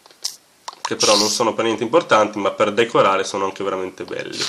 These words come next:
Qua intanto non c'è niente, tranne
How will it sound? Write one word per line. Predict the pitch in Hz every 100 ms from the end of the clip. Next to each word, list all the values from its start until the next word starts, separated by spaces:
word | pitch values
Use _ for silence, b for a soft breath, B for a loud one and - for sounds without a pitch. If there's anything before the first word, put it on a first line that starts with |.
| - B B B _ _ _ _ _ _ - _ - _ - _ _ _ _ _ _ - _ _ _ - - - - - -
Qua | - 117 110 110
intanto | 104 107 - 104
non | 107
c'è | 101 -
niente, | 95 92 90 92 -
tranne | 95 101 98 -